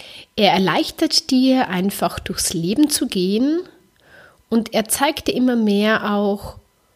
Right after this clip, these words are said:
den Genuss der Leichtigkeit.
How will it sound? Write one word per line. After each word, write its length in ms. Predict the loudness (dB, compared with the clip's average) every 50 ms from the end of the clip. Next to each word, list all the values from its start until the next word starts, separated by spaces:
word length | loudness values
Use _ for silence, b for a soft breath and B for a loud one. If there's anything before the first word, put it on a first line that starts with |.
| _ _ _ -4
den 180 | 0 2 2 4
Genuss 500 | 4 4 6 6 6 4 2 0 0 2
der 120 | 2 2
Leichtigkeit. 1120 | 4 4 2 2 0 -2 -6 -10 -10 -10 -10 -10 -8 -8 -6 -6 -6 -6 -8 -10 -12 -14